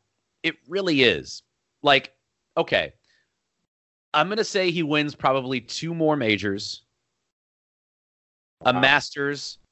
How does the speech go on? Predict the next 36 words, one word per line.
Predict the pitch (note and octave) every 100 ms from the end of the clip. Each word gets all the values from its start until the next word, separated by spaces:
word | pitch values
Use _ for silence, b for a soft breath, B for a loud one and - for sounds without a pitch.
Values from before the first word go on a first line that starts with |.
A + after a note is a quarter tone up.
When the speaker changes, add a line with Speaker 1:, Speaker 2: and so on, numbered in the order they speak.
| _
Speaker 1:
maybe | A#2+ C3+ D3 D3+
a |
British | B2 C#3+ C#3 C3+
Open. | B2 A#2+ B2+ B2 b b b
I | -
don't | F#3
think | G#3+ F#3+
Tiger's | F3+ D#3+ D#3
gonna | C#3+ C3
win | B2+
the | A2+
U | G#2
S | F#2+
Open | F2+ D#2+ C#2
again. | A#1+ - _ _ _ -
I'll | G#2+
say | C#3 G#2+
that. | E2+ B1+ _ _ _ _ -
It | C#3+
Speaker 2:
Okay. | F#3+
Speaker 1:
just | F#3+
doesn't | F3 F3
feel | - D3
like | C3+
a | B2
tournament | - B2 A2 G#2
that | G2+ E2+
he | A#2 A2+
is | G2+ F2+ - _ _ _ _ _ _ _ _ _ _ _ _ _
built | - D3+ D3+
for | A#2+ G2+
anymore. | F2 F2 D#2+ D#2+ B2+
Though | G3
I | G3
gotta | F#3 C#4+ A3+
say, | F#3 B2+